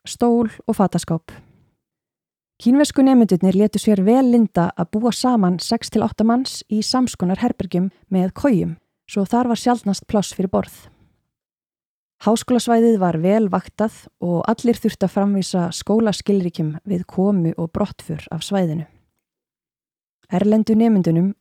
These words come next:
voru hverjum og einum úthlutaðir kínverskir námsmenn sem áttu að hjálpa þeim með lexíurnar þrisvar í viku. Það var þó á allra vitorði að hlutverk þeirra væri ekki síður að fylgjast með og tilkynna um hegðun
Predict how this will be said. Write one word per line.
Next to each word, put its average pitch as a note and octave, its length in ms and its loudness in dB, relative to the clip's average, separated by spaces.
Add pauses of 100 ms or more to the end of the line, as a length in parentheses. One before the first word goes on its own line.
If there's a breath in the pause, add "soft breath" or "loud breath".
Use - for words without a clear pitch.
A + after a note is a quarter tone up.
(120)
voru E3+ 240 0
hverjum G3 540 0
og G3 100 -2
einum F#3 460 0 (100)
úthlutaðir G3 800 -2
kínverskir G#3+ 560 -2
námsmenn F#3 640 -4 (340)
sem G3+ 320 0
áttu G3+ 320 -2
að G3+ 240 0
hjálpa B3 320 -2
þeim A3 160 0
með G#3+ 160 0
lexíurnar F#3 640 -4
þrisvar F#3+ 400 -2
í G3 80 2
viku. A3 320 -2 (1080)
Það F#3 180 2
var F#3+ 160 0
þó G#3 120 0 (100)
á F#3+ 60 2 (120)
allra G3+ 280 -2 (100)
vitorði A3+ 600 2 (120)
að F3 220 -2
hlutverk A3+ 360 0
þeirra G3+ 240 0
væri G3+ 220 0
ekki - 160 -10
síður A#3 500 -2
að - 160 -8
fylgjast A#3 400 -4
með A3+ 340 0 (480)
og F#3 220 -2
tilkynna G3 640 0
um F#3 120 2
hegðun F#3 400 2